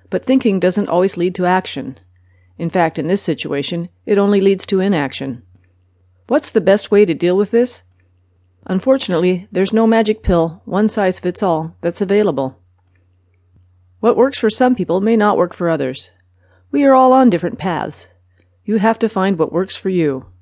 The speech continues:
Is it negative people? Is it fear? Is it inspiration to avoid others while maintaining self-positive? Perhaps because we cannot always choose the people we wish to be surrounded by, we sometimes have to deal with negative people.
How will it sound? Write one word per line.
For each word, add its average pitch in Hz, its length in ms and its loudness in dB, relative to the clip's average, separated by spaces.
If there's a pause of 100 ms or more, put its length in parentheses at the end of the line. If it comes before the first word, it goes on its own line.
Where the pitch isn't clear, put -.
(760)
Is 160 140 -10
it 165 100 -4
negative 202 380 0
people? 277 400 -2 (160)
Is 180 100 -10
it 180 140 -10
fear? 220 460 2 (520)
Is 175 120 -4
it 175 80 -4
inspiration 202 640 2
to 196 120 -2
avoid 180 300 2
others 196 320 0
while 160 140 0
maintaining 180 440 -4
self-positive? 190 800 -2 (1600)
Perhaps 220 440 0
because 214 320 -2
we 185 80 0
cannot 214 320 0
always 185 320 0
choose 240 320 -2
the 233 80 -8
people 185 340 -2
we 180 100 0
wish 185 260 -4
to 170 60 -10
be 170 120 -6
surrounded 180 500 -4
by, 147 300 -6 (440)
we 202 120 -2
sometimes 233 460 0
have 214 180 -2
to 214 100 0
deal 233 220 2
with 160 100 0
negative 156 340 -4
people. 147 460 -10